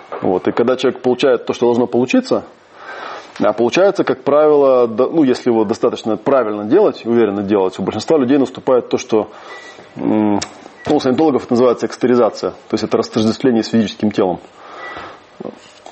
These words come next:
Да, у человека возникает такое ощущение, он начинает чувствовать себя не телом, а пространством. И это очень такое неописуемое словами переживание, <laughs> когда человек вдруг понимает, что вот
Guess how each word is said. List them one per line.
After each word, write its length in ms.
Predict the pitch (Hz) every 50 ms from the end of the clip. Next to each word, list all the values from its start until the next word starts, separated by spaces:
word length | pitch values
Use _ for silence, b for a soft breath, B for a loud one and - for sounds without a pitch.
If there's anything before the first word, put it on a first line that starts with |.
| - - -
Да, 220 | 95 107 131 135
у 40 | 113
человека 220 | - 113 - 110
возникает 400 | 104 104 110 107 - 117 107 -
такое 220 | - 101 - 104 92
ощущение, 360 | - - - - 139 139 131
он 100 | 113 113
начинает 280 | 104 - 117 107 104
чувствовать 340 | - - 120 - - 117 -
себя 220 | - 131 110 113 107
не 220 | 110 110 113 110
телом, 340 | - - 165 156 127 104 95
а 20 |
пространством. 680 | - - - - - 127 117 104 - - - 90 85 - - - - - - _ _ _ B B B B B B B B B B B -
И 60 | 104
это 140 | 101 - 117
очень 220 | 110 - 113 104
такое 340 | - 117 - - 110 104 98
неописуемое 560 | 101 107 101 - 127 - - 120 110 104 98
словами 380 | - - 113 113 110 101 95 87
переживание, 540 | - 95 104 101 113 123 151 180 - 113 104 -
<laughs> 80 | - -
когда 200 | - 123 113 113
человек 240 | - 120 113 110 107
вдруг 140 | 120 113
понимает, 420 | - 123 117 123 139 170 185 160 -
что 160 | - - 117
вот 220 | 101 127 170 -